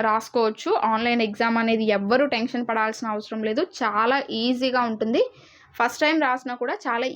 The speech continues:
ఈజీగా అటెంప్ట్ చేయొచ్చు. ఎక్కువ టైమ్ అనేది మిగులుతుంది. First of all చూసుకుంటే చాలా ఎక్కువ టైమ్ అనేది మిగులుతుంది. ఇది మనకి ఆన్‌లైన్ ఎగ్జామ్ ఎలా ఉంటుంది, మనం ఎలా రాయాలి, ఏ ఏ ఆప్షన్స్ దేనికి యూజ్ చేయాలి అనేది రా-, తెలుసుకున్నాం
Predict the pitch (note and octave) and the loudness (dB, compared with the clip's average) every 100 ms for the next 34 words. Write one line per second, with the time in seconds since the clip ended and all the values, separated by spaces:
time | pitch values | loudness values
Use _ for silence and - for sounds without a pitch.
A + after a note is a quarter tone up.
0 | G#3+ A3+ B3 B3 A#3+ A#3 A#3 A#3 A3+ A#3 | -6 -4 -2 0 0 -2 -2 -2 -2 -2
1 | F4+ - A#3 - G4+ G#4 B3+ B3+ D4 D4 | -2 0 -2 2 2 4 2 4 4 2
2 | D#4 C4+ A#3+ B3+ B3+ A#3+ A#3 A3 - A#3+ | 2 2 2 0 0 -2 0 -4 -2 0
3 | B3+ A#3+ A3 A3 A3+ A3 A#3+ B4 - - | 2 2 0 -2 -6 -2 -2 -2 -6 -20
4 | - _ - B3 D4 D4 C#4+ C#4 C4 A#3 | -20 _ -2 0 2 0 0 0 0 -2
5 | A#3 A#3+ D4 A#3+ A3+ G#3+ G3+ G3+ - _ | -2 -2 -2 -2 -4 -6 -8 -12 -16 _
6 | _ D4+ D#4+ G4 E4+ C4+ C4+ B4+ E5 - | _ -2 2 4 4 2 2 0 0 -12
7 | - - B3 C#4+ D#4+ D#4 C4 C#4 C#4 G#3+ | -20 -2 2 4 4 2 2 0 0 0
8 | A3 A#3+ A#3+ A#3 A#3+ F4+ G4+ C4 B3 A3 | 0 2 0 -2 0 0 0 0 0 0
9 | A#3 A#3+ A#3 A#3 D4 G#4 B3 B3+ C#4 D4+ | 0 2 2 4 4 2 4 6 6 4
10 | C#4 C4 C4 D4 C#4 A3+ A3 B3+ C4+ B3 | 2 0 -2 -4 -4 2 4 4 2 0
11 | A#3+ - A3+ A3 B3+ A3 A3 A3+ A#4 B3 | 0 2 2 2 0 -2 -4 0 2 2
12 | G#3+ - _ _ D4+ C4+ C4+ A#3 G#3 | -2 -10 _ _ 2 2 0 -4 -4